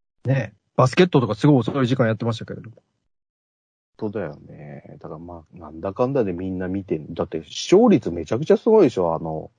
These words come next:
Speaker 1: そうですよ。なんか、
Speaker 2: ソフトボールとか。
Speaker 1: それで四十何パーとか言ってましたもんね。
Speaker 2: うん。な、考えられないでしょ。
Speaker 1: そうですよ。
Speaker 2: それだけ
Speaker 1: でもこれがもうソフトボールも
Speaker 2: 家で見てんのに、感染者爆発よ。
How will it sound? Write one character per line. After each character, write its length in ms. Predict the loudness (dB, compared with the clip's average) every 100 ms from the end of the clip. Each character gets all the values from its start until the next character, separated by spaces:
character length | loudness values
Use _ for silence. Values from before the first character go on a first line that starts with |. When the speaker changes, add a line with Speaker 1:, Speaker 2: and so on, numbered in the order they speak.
| _
Speaker 1:
そ 120 | -2
う 40 |
で 100 | -2
す 120 | -4 -6
よ。 260 | -4 -4 -6 2
な 100 | 4
ん 80 | 6
か、 120 | 6
Speaker 2:
ソ 20 |
フ 60 | 6
ト 120 | 4
ボ 100 | 2
ー 120 | -4
ル 60 | -4 _
と 120 | 2
か。 0 |
Speaker 1:
そ 0 |
れ 60 | 4
で 100 | 6
四 200 | 8 8
十 300 | 6 4 2 0
何 280 | 2 4 6
パ 140 | 4
ー 20 |
と 80 | 4
か 60 | -2
言 40 |
っ 20 |
て 80 | -8
ま 120 | -8
し 40 | -8
た 60 |
も 120 | -12 -12
ん 60 |
ね。 100 | -6 -2 0 -2 -8 _ _ -6
Speaker 2:
う 80 | -2
ん。 60 |
な、 100 | -2 2 4 2
考 300 | 2 2 4 6 6
え 40 |
ら 160 | 6 6
れ 80 | 4
な 100 | 2
い 60 |
で 60 | -2
し 100 | -14
ょ。 100 | -20 _ -6
Speaker 1:
そ 200 | 0 2
う 40 | 2
で 80 |
す 200 | 0 -6
よ。 280 | -14 -14 -16 -20 _ _ _ _
Speaker 2:
そ 300 | -4 4 6
れ 60 |
だ 60 | 8
け 0 |
Speaker 1:
で 60 | 8
も 0 |
こ 100 | 6
れ 60 |
が 120 | 6
も 120 | 6 6
う 20 |
ソ 140 | 4
フ 60 | 4
ト 120 | 4
ボ 200 | 6 6
ー 40 | 8
ル 20 |
も 60 | 6
Speaker 2:
家 80 |
で 60 | 6
見 180 | 4 2
て 220 | 6 6
ん 160 | 4 0
の 180 | 0 2
に、 600 | 2 2 2 0 -2 -8 _ _ _ _
感 300 | 0 0 0
染 200 | 0 0
者 100 | -2
爆 320 | -4 -6 -6
発 200 | -8 -6
よ。 260 | -6 -6